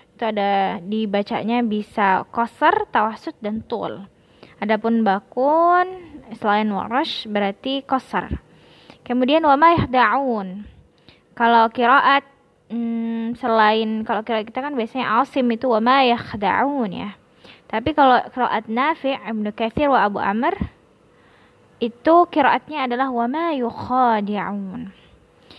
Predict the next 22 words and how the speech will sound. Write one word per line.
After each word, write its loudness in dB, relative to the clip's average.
Kemudian 0
illa 2
anfusahum, -6
seperti -10
biasa -6
sudah -6
kita -6
bahas 0
kemarin, -6
mad -6
munfasil. -6
Berarti 2
kalau 2
mad, 2
mad -2
munfasil -4
di -4
sini, -6
bacaan -2
Qul 2
dan -2
Duri, 0